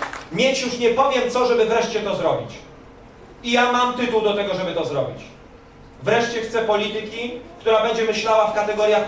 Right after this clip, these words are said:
pokolenia, nie kadencji. Co mnie obchodzi, ile Duda jeszcze będzie rządził?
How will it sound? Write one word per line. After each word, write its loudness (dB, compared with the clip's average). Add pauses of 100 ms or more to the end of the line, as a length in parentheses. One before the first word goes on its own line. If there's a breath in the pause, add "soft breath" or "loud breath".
pokolenia, 4
nie -2
kadencji. -2 (800)
Co 2
mnie 2
obchodzi, 2
ile 4
Duda 4
jeszcze 0
będzie 2
rządził? -2